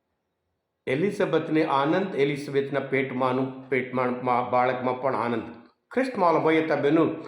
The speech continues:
કદાચ મરિયમને થોડી બીક હશે કે જ્યારે આ ગર્ભવતી થઈ બીજાને ખબર પડે,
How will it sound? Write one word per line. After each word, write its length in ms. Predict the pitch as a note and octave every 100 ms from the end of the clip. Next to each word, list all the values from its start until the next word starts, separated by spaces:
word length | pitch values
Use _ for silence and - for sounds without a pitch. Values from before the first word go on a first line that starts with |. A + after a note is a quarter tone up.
| - -
કદાચ 300 | F#3 G#3+ A3
મરિયમને 400 | D#3+ E3+ G3 F#3+
થોડી 240 | F#3 D#3+ B2+
બીક 320 | D#3+ - E3
હશે 360 | C#3+ D#3+ C#3 - - - -
કે 100 | E3+
જ્યારે 360 | C3+ E3 E3+ G3
આ 200 | D3+ D3
ગર્ભવતી 420 | D#3 F3 E3+ -
થઈ 220 | D#3+ D#3
બીજાને 340 | C#3 E3 E3
ખબર 340 | E3 D3 D#3+ E3
પડે, 380 | D#3 C3+ -